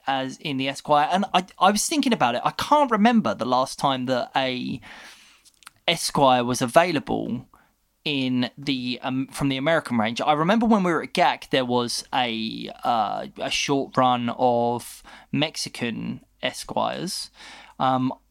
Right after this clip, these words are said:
there's also been fairly recently some Squier Esquires, but I can't remember the last time that there was, there was actually a,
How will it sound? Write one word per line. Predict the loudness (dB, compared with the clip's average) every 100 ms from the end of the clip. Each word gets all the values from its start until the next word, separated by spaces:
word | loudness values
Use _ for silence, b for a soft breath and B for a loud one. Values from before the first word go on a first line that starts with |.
| _ -6
there's | -2 0 2
also | 2 2 0
been | 2 2 2 -2 -4
fairly | -2 0 0 0
recently | -2 -2 -4 -4 -4
some | -6
Squier | -6 -8 -4 0 4 4 2 -4 -8 _ _ -4
Esquires, | -4 -6 -2 -2 -2 -8 -8 -12 B B B B B B _ _ _ _ 4
but | 4 4 -8 _ 0
I | 0
can't | -2 -4 0
remember | 0 0 0
the | 0
last | 0 0 -2
time | -2
that | -2 -2
there | -4
was, | -4 -6 -6
there | -6
was | -2
actually | -4 -4 -4 -2
a, | -2 -2